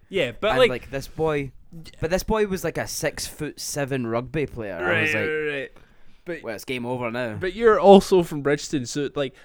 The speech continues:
Speaker 1: I have noticed that in you. Like, you are very soft-spoken.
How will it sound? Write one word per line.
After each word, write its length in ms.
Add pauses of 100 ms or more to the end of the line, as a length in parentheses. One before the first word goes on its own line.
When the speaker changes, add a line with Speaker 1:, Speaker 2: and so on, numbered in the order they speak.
(120)
Speaker 1:
I 120
have 160
noticed 320
that 220
in 80
you. 140 (260)
Like, 280 (440)
you 180
are 160
very 240
soft-spoken. 800